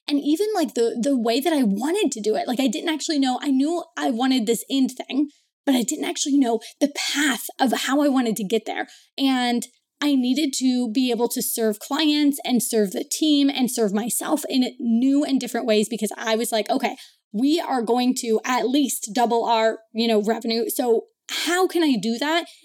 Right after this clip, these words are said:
in a way that feels great to me?" I know that right now I don't have all the skills I need to do that, and that's okay. I'm accepting of that, but I'm determined, right? I'm determined to build my skill set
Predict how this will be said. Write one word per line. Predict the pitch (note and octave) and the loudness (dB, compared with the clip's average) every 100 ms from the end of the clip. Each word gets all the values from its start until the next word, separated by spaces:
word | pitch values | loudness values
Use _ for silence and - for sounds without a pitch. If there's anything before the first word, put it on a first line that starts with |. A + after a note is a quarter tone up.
| _ | _
in | C#4 D#4 | 0 2
a | D#4 | 2
way | B3 B3 | 2 0
that | C#4+ C#4 | -2 -2
feels | B3+ A#3 | 0 0
great | G#3+ A3 A3 | 0 0 2
to | D4 | 2
me?" | D4+ E4 - | 2 2 0
I | B3+ D#4+ | 0 2
know | E4 C#4 | 4 2
that | A#3 A3 | 2 0
right | A3 B3 B3 | 0 0 0
now | A3+ C#4 D#4 | 0 0 0
I | A#3+ | 0
don't | A3 B3 C4 | 0 0 0
have | A#3+ | 2
all | A#3 | 2
the | A#3 | 0
skills | - A3 G#3+ | -2 -2 2
I | G#3+ | 2
need | G#3 | 2
to | G3 | 0
do | F#3+ G#3 | 0 0
that, | A3+ D4 | 2 2
and | B3+ | 2
that's | A#3 A3 | 0 0
okay. | A3 G3 G#3+ A#3+ E4 _ _ _ _ | 0 -2 -2 0 0 _ _ _ _
I'm | A#3+ | 0
accepting | A3+ - - F#3+ C4+ C#4+ | 0 0 -4 -4 0 2
of | |
that, | D4+ F4+ G4+ - _ | 2 2 0 -4 _
but | B3 | 0
I'm | B3+ A#3+ A3+ | 2 2 2
determined, | G#3 G3+ - D#4+ A4 G#3 B3 G4 - _ _ | 0 -2 -2 2 2 2 0 0 -2 _ _
right? | A#3+ B3 E4+ | 0 0 0
I'm | B3 A#3+ | 0 0
determined | A3 A3 - E4 D4 B3+ | -2 -4 -2 0 2 2
to | G#3+ | 0
build | G#3+ A#3+ | 0 0
my | C#4 C#4 | 2 2
skill | C4+ A3 G#3 | 2 0 0
set | D4 E4+ | 0 -2